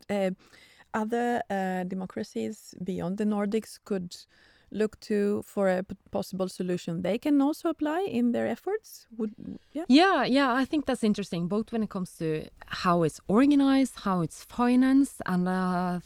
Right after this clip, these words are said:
Speaker 2: th-, third thing, um, the technology behind it, the database and how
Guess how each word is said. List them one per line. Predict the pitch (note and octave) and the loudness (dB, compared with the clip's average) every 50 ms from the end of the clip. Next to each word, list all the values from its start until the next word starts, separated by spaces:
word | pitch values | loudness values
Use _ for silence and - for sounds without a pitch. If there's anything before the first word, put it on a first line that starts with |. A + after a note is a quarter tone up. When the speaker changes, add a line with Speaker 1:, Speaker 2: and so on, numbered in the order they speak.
| _ _ _ _ - | _ _ _ _ -14
Speaker 2:
th-, | - F2 - - - - | -14 -12 -12 -14 -2 2
third | B3 B3 B3 - | 4 4 4 4
thing, | - - A3 G3 F#3+ F#3 F3+ F3 E3+ E3+ | 2 0 0 2 2 2 2 2 2 0
um, | E3+ - - E3 E3 E3 E3 D#3+ D#3+ D#3 D#3 D#3+ D#3 - - | 0 -2 -2 -2 -2 -2 -2 -2 -4 -4 -6 -8 -10 -8 -4
the | F3+ E3 D#3+ D#3+ D#3+ - | -2 -2 -2 -2 -4 -6
technology | - F3+ - F#3+ G3 A3 A#3+ G#3+ E3+ - D#3+ | -8 -4 -2 0 2 2 0 0 -2 -4 -4
behind | D#3 D#3 D#3 D#3 D3+ D3+ D3+ | -4 -4 -4 -4 -4 -4 -4
it, | - - - - - - _ - - - - - | -6 -8 -10 -12 -18 -20 _ -20 -20 -20 -20 -10
the | - F3 | -8 -6
database | E3 D3+ F#3 G3 G#3 - - G#3+ F3+ F3 F#3 F#3 F#3 F#3+ F#3+ F3+ - - | -2 2 2 4 2 2 0 -2 -2 0 0 0 2 0 0 -2 -2 -4
and | E3+ E3 | -4 -4
how | D#3 - - F3 F3 E3+ E3+ E3+ F3 E3+ | -2 -2 0 0 2 2 4 2 2 0